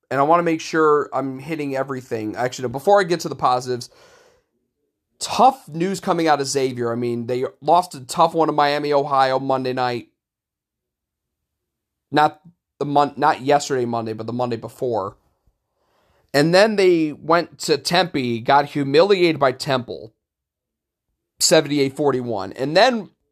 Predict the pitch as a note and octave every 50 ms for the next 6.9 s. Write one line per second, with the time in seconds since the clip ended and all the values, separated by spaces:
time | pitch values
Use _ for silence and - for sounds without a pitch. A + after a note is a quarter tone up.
0 | _ _ _ _ _ - F#3 A3 G#3+ - G3 G3+ G3+ F#3 F#3+ F#3+ F#3 F3 E3+ D#3
1 | D3+ G3+ G3+ E3+ D#3 - - _ _ _ _ _ _ _ - D3 E3 C4 C#4+ C#4+
2 | C#4+ C4 B3 B3+ A#3+ A3+ A3 G3 G#3 G3 G3 G3 G3 - - - - F3 F3+ F#3+
3 | F3+ D3+ B2+ A#2+ B2 - - - _ _ _ _ _ _ _ _ _ _ _ _
4 | _ _ _ _ _ - - F3 - - - F#3+ F#3+ F#3 F3+ E3 F3 E3 D#3+ -
5 | - - D#3 E3 E3+ E3 D#3+ D#3 E3 D#3+ D3+ C#3 - - - F3 E3+ E3+ D#3+ -
6 | C3+ C#3+ C3+ - - - F3+ E3+ F3 E3+ D#3 B2+ A2+ F#2 C2 A#1+ -